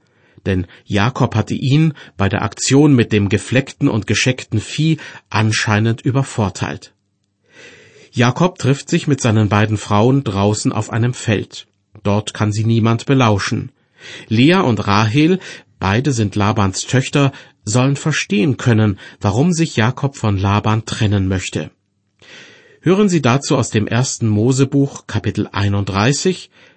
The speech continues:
die Verse sieben bis zwölf. Jakob klagt: „Er hat mich getäuscht und zehnmal meinen Lohn verändert, aber Gott hat ihm nicht gestattet, dass er mir Schaden täte.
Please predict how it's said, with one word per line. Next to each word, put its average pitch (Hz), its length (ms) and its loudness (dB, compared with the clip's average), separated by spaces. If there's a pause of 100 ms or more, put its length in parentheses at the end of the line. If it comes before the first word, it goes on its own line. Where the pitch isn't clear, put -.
die 107 80 0
Verse 107 380 2
sieben 104 520 -2 (160)
bis - 320 -2
zwölf. - 580 -2 (500)
Jakob 151 500 -2
klagt: - 480 -2 (500)
„Er 135 200 2
hat 208 180 -2
mich 196 180 -2
getäuscht 170 680 0
und 110 260 -4 (140)
zehnmal 147 600 0
meinen 135 340 4
Lohn 151 260 4
verändert, 98 600 -2 (320)
aber 107 280 0
Gott 117 300 -2
hat 120 200 -2
ihm 110 200 0
nicht 117 300 -2
gestattet, 160 580 -2 (240)
dass 107 160 -2
er 117 140 0
mir 113 220 2
Schaden 156 440 0
täte. 92 460 -4